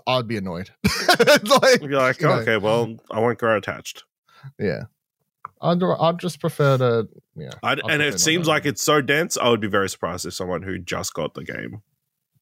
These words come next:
Speaker 1: Do it.
Speaker 2: is it.
Speaker 1: Yeah, I know.
Speaker 2: And you have to trust that, you know, people, you know, a lot of the people who actually do have the game are reviewers. Um,
Speaker 1: No, the
Speaker 2: who
Speaker 1: leaks are from
Speaker 2: Yeah, I know, but
Speaker 1: retail
Speaker 2: the, the
Speaker 1: leaks or
Speaker 2: leaks,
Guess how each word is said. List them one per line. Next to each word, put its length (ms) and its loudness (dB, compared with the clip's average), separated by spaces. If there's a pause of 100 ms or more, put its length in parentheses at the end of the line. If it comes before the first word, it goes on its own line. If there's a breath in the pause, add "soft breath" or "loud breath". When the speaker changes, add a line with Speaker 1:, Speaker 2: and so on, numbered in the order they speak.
(600)
Speaker 1:
Do 180 -2
it. 60 2
Speaker 2:
is 120 -4
it. 100 -4
Speaker 1:
Yeah, 160 -8
I 100 -12
know. 60 -12 (440)
Speaker 2:
And 200 2
you 100 4
have 180 0
to 120 -4
trust 340 0
that, 160 -4 (100)
you 120 -6
know, 180 -4
people, 520 -6 (120)
you 100 0
know, 200 0 (260)
a 60 4
lot 180 6
of 80 2
the 100 4
people 340 0
who 120 2
actually 260 -2
do 320 -4 (260)
have 240 -2
the 80 -6
game 260 -4
are 100 0
reviewers. 540 -2 (520 loud breath)
Um, 520 -4 (640)
Speaker 1:
No, 160 2
the 160 4
Speaker 2:
who 80 0
Speaker 1:
leaks 280 0
are 100 0
from 540 -6
Speaker 2:
Yeah, 160 2
I 100 2
know, 240 2
but 140 4
Speaker 1:
retail 200 2
Speaker 2:
the, 80 -4
the 120 4
Speaker 1:
leaks 60 -2
or 40 2
Speaker 2:
leaks, 320 0